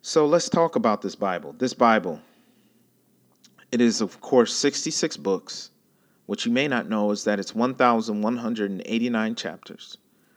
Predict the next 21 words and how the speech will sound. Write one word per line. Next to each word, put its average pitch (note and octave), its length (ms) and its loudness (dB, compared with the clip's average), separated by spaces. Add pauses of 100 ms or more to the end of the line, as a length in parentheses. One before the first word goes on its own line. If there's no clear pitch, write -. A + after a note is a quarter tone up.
(720)
thirty-one D3+ 480 6
thousand G#2+ 560 0
one G#2 200 -2
hundred D#3+ 440 -2
and B2 220 -2
two F3+ 420 -2 (380)
verses, C3+ 760 2 (1700)
from A2 240 -4
Genesis F3 680 0 (100)
to C3 120 -6
Revelation, A#2 760 2 (800)
from F#2+ 280 -6 (140)
Aleph, A2+ 440 0
which G2 200 -8
is G2 180 -6
the F#2 360 -6
Hebrew A2 340 -4
first A2 360 -2
letter, F2 320 -8 (200)
to - 100 -12
Tau, F#2 520 -4